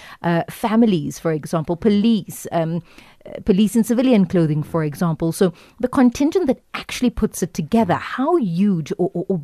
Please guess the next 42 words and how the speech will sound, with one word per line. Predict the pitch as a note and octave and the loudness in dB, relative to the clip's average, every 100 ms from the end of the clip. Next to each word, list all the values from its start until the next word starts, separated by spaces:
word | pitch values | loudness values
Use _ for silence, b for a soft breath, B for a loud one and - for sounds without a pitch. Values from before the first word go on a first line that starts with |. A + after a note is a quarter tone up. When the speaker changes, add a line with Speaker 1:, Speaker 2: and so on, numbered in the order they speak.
| - | 0
Speaker 1:
big | B3 A#3 - - - | 2 2 0 -6 -2
is | C4+ A#3+ | -2 0
that? | E3+ D3+ - | -4 -2 -4
Because | - G3+ F#3 b b b - | 2 2 2 b b b -2
there's | A#3 | 2
a | F#3 | 4
lot | D#3 E3 D3+ | 4 0 -2
of | |
people | - E3 D#3+ C#3+ | -4 -6 -6 -4
to | E3 | -2
make | D#3 | -4
sure | - D#3 | -2 -4
that | C#3+ C#3 | -4 -4
they're | D#3 C#3+ | -4 -4
safe | - C#3+ E3 | -4 -4 -6
and | C#3+ | -8
sound. | - D3 D#3 - b b b _ | -6 -8 -8 -12 b b b _
Speaker 2:
Look, | - - | -8 -6
it's | - | -6
a | |
project | - D#3 D3 C#3 A#2 B2 | 0 2 2 2 0 -4
with, | A2 - - - | -8 -10 -18 -12
with | A#2+ B2+ | -10 -10
your | A#2 | -8
typical, | C#3 C3+ C3+ A#2+ A2 - | -8 -6 -4 -4 -4 -6
um, | G2 G2 G2 G2 - | -8 -8 -10 -10 -12
you | G#2+ | -10
know, | G#2 | -10
challenges | G2+ A#2 A2 G#2+ G#2+ G#2 | -4 -4 -4 -6 -8 -8
in, | F2+ | -10
in, | D#2+ F#2+ D#2+ | -12 -12 -12
in | - F#2 | -12 -12
terms | - G#2 G2+ | -10 -10 -8
of | F#2+ | -10
a | |
project, | - G#2+ G2+ F#2+ G2+ | -6 -6 -6 -10 -12
and | F#2+ | -12
compliance | A#2+ A2+ C3+ B2+ A2+ | -10 -2 0 2 -2
is | G2 | -8
one | G2 G#2+ | -8 -8
of | G#2 | -10
them. | F2+ | -12